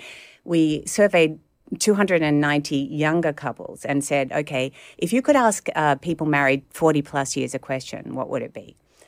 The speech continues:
And so we came up with five questions, and then we asked the, uh,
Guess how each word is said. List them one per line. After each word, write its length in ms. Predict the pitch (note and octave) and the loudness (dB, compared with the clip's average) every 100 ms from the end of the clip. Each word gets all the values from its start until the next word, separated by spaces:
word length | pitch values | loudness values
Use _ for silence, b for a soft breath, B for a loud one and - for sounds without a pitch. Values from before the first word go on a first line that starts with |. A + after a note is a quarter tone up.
| _ _ _ _ | _ _ _ _
And 140 | D3 D3 | -4 2
so 140 | D3+ | 2
we 80 | D3 | 2
came 200 | D#3+ D3+ | 2 -2
up 60 | |
with 140 | D3+ - | -2 0
five 320 | F#3 G#3 B3 | 4 6 4
questions, 640 | C#3+ B2 - - - - - | 0 -2 -6 -14 -14 -16 -4
and 160 | D3+ | 0
then 120 | D3+ D#3 | 2 0
we 160 | D3 | -2
asked 380 | E3 D#3+ E3+ - D3 | 0 0 0 -6 -4
the, 440 | C#3+ C#3 C3 B2 - | -2 0 -2 -6 -4
uh, 380 | C#3+ C3 B2 | -2 0 -2